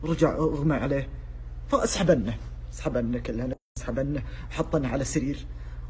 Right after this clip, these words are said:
وقاموا يغسلن وجهه، يعطونه اكل، ويعطونه من العلاجات اللي عندهم، ما يدرون ايش علته هو، وهو طايح على السرير. مرة يصحى ومرة يغيب عن الوعي، ما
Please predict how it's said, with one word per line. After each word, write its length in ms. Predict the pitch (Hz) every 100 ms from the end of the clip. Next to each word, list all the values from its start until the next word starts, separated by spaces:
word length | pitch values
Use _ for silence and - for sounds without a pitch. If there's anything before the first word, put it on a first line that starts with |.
| - -
وقاموا 260 | 196 170
يغسلن 500 | 160 156 - 170 147
وجهه، 440 | 147 139 123 139 123 - - -
يعطونه 460 | 151 165 160 165 139
اكل، 420 | - 156 - 139 127 - - - -
ويعطونه 640 | 185 160 175 160 175 156
من 140 | 165
العلاجات 560 | 165 139 160 156 151 139
اللي 140 | 143
عندهم، 320 | 139 160 139 160
ما 100 | 190
يدرون 220 | 156 160
ايش 180 | 143 165
علته 300 | 156 131 135
هو، 160 | 151 - - - - - - -
وهو 340 | 180 208 202
طايح 420 | - 180 139 - -
على 60 |
السرير. 360 | 165 - 151 113 - - _ - - - 226
مرة 260 | 226 156
يصحى 380 | 175 185 - 196
ومرة 360 | 180 175 160 160
يغيب 340 | 160 160 156
عن 80 | 160
الوعي، 380 | 151 185 190 151 - - - - -
ما 140 | 220